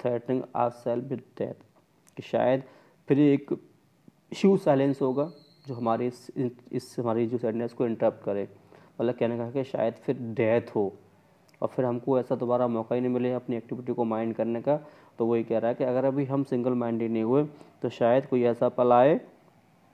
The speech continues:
कोई ऐसा मौका आए कि फिर हमें अपने actions को mind करने का मौका ही ना मिले, रोकने का मौका ही नहीं मिले, तो बाद में हम कुछ नहीं कर पाएंगे। शायद एक बहुत बड़ी silence, silence of death भी हो सकती है, मतलब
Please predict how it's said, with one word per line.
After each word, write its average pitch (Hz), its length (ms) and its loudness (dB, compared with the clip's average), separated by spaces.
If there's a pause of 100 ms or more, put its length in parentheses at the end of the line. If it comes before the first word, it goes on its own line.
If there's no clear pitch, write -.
(220)
कोई 127 100 -6
ऐसा 120 240 -2
मौका 123 320 0
आए 123 280 0
कि 139 120 -6
फिर 131 180 -8
हमें 131 280 -4
अपने 123 240 -2
actions 123 340 -6
को 127 100 -4
mind 120 320 -4
करने 117 240 -4
का 147 240 -2 (400)
मौका 127 280 4
ही 123 80 0
ना 120 120 0
मिले, 110 220 -4 (340)
रोकने 135 240 -2
का 131 100 0
मौका 123 240 0
ही 117 60 -2
नहीं 110 100 -4
मिले, 107 240 -6 (420)
तो 120 60 -2
बाद 117 240 2
में 127 140 0
हम 135 120 -4
कुछ 170 260 -4
नहीं 143 160 0
कर 113 180 0
पाएंगे। 104 380 -4 (380)
शायद 127 320 2
एक 127 160 -2
बहुत 135 200 2
बड़ी 127 240 2
silence, 107 560 -2 (340)
silence 127 360 0
of 113 160 0
death 117 260 0
भी 117 80 0
हो 113 80 2
सकती 107 260 -4
है, 120 60 -2
मतलब 143 200 0